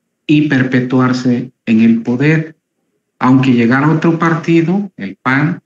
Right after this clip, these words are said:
sustituyera al pri, el régimen seguiría siendo el mismo. A partir de ese tiempo,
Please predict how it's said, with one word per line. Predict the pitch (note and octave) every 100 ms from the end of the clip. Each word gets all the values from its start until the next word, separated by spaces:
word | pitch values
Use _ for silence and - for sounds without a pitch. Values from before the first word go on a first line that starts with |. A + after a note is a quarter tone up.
| _
sustituyera | - A2 - A2+ - G#2+ B2+
al | D3 C#3+
pri, | - D#3 E3+ - _ _ -
el | B2+
régimen | C3+ C3 C3+ D3 F3 F#3 - _ _ _ _ _
seguiría | - B2 B2+ C3
siendo | C3 C3+ C3 A#2+
el |
mismo. | A#2+ C#3+ D3+ A2 G2+ G2+ _ _ _ _ _ -
A | -
partir | D3+ D3 - B3
de | A#3
ese | A3 F#3+
tiempo, | - D#3 D#3 D3 D3+ G#3+